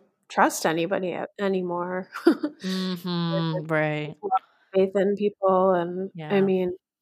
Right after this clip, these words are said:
Speaker 2: And he's the youngest one out of all
Speaker 1: Yeah,
Speaker 2: three, I think.
Speaker 1: twenty.
Speaker 2: Yeah.
Speaker 1: Yeah. But
Speaker 2: So
Speaker 1: I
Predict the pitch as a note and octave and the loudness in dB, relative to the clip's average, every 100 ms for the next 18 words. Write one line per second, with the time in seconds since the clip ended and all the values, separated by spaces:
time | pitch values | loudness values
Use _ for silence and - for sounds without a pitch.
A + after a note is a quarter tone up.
0 | _ _ - G#3 C4 E4+ D4+ F#3+ A3+ D3 | _ _ -10 -4 0 0 0 0 -2 -4
1 | - E3+ - - - D#3 D#3+ F#3+ G3 G3 | -6 -6 -8 -10 -12 -6 -2 -2 -2 -6
2 | F#3 - F3 F3+ D#3+ G3+ G3+ G#3 E3+ D3+ | -8 -14 -16 -12 -8 -8 -10 -10 -10 -8
3 | F3+ G#3 G#3 - G#3+ _ _ _ _ _ | -6 -6 -6 -10 -16 _ _ _ _ _
4 | _ _ _ _ _ _ _ _ _ _ | _ _ _ _ _ _ _ _ _ _
5 | _ - - B3 | _ 4 8 8